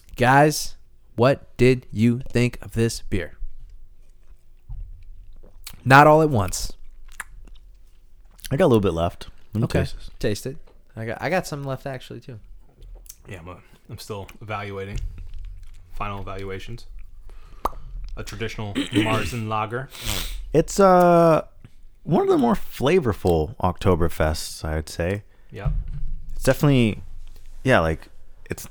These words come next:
Speaker 2: it's not like a, like, uh, I don't wanna compare breweries, but I've had very, s-, like, stale, I guess, Oktoberfest. Not
Speaker 3: Mm-hmm.
Speaker 2: stale, just not as pungent.
Speaker 1: Uh-huh.
Speaker 2: I guess that's a good word.
Speaker 1: Not as flavorful.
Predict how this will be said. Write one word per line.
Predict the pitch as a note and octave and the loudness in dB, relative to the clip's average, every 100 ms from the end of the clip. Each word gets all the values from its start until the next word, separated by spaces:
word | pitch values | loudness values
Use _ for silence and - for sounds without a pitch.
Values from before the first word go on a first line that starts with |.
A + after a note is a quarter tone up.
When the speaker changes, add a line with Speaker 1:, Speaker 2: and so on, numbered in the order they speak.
| - | -6
Speaker 2:
it's | F#2+ - - - | -6 -8 -16 -4
not | G2 G2+ F#2+ | 2 2 2
like | F#2 F2+ | 2 2
a, | D#2+ D#2 D2+ - - - - - - - - - - - - - - _ - | 0 -4 -6 -8 -10 -16 -20 -18 -14 -12 -10 -8 -8 -10 -18 -20 -20 _ -8
like, | G2 - | -8 -8
uh, | - - | -12 -8
I | F#2 F2+ F2 F2 G2 | -4 -4 -2 -2 0
don't | A#2 | 0
wanna | G#2 | 0
compare | F#2 G#2 E2+ | 0 2 2
breweries, | F#2+ F#2+ E2+ | 4 2 2
but | E2 E2 | -2 -2
I've | E2 | -2
had | F#2 F2 E2 | -2 -2 0
very, | F2 E2+ | -2 -2
s-, | - - - | -6 -14 -12
like, | D#2+ D#2 | -12 -12
stale, | - - E2+ G2 A#2+ | -14 -8 -2 2 2
I | B2 | 2
guess, | C3+ B2+ | -2 -4
Oktoberfest. | B2 - C3+ C3+ - C3+ B2+ - | -6 -2 0 0 -2 -2 -2 -4
Not | A#2 | -6
Speaker 3:
Mm-hmm. | - | -4
Speaker 2:
stale, | G#2+ G#2+ G#2 | 0 2 2
just | G2+ F2+ - | 0 -4 0
not | G#2 G2+ | 4 4
as | F#2+ F2 E2+ - - _ _ - _ _ - - - | 2 0 -4 -12 -20 _ _ -20 _ _ -20 -20 2
pungent. | - B2 B2 D3 D#3 - - | 6 6 6 2 0 -6 -10
Speaker 1:
Uh-huh. | G#2+ G#2+ A2 G#2+ - | -6 -2 -2 -4 -10
Speaker 2:
I | G#2 | -8
guess | B2 B2+ | -6 -6
that's | - G#2+ - | -4 -4 -2
a | |
good | F2+ F2 | -2 0
word. | F2+ F#2 F#2 | 0 2 0
Speaker 1:
Not | F3+ F3+ | 0 0
as | F3 | 0
flavorful. | A3 A3 D3 - F#2+ | 0 0 0 -2 -2